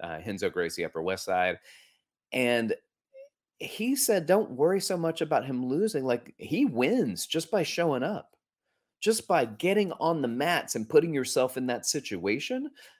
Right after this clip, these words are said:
to make yourself vulnerable. That, that's a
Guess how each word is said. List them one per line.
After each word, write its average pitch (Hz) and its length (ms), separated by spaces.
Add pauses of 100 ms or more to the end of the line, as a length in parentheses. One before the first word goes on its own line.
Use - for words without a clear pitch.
(240)
to - 80
make 156 300
yourself 151 360
vulnerable. 123 720
That, 170 440 (100)
that's 131 300
a 415 100